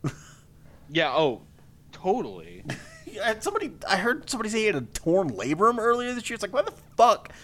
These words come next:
Speaker 1: <laughs> are you here,
Speaker 2: Would not be
Speaker 1: dude?
Speaker 2: surprised. That dude, like, is, is a maniac. He will literally work as injured as possible. That's how he got through all those fucking G ones.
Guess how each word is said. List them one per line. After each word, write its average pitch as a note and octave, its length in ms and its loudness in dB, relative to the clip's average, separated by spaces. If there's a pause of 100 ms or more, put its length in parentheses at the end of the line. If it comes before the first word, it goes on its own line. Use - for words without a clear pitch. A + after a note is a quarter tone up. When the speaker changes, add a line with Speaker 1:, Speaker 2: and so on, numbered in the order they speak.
(520)
Speaker 1:
<laughs> - 600 -2
are G#3 80 10
you E3 320 0
here, F#3+ 320 0
Speaker 2:
Would C#3+ 60 2
not A#2 180 0
be A#2 80 -2
Speaker 1:
dude? C#3+ 100 2
Speaker 2:
surprised. F#2 580 -8 (680)
That A#2 140 -4
dude, E3 240 0
like, B2 320 -2
is, A2 160 -8
is F#2 200 -12
a F#2 80 -8
maniac. E2+ 560 -12
He A2+ 160 -8
will G#2+ 180 -10
literally G#2 380 -4
work F#2+ 440 -6 (760)
as A2 160 -12
injured G2+ 380 -10
as F2+ 120 -14
possible. F2 640 -10
That's F#2 100 -12
how C3 100 -4
he A#2 60 -2
got A#2 260 -4
through A#2 140 -4
all G#2 100 0
those G#2+ 200 -6
fucking G2 300 -12
G F#2+ 140 -14
ones. F#2 600 -14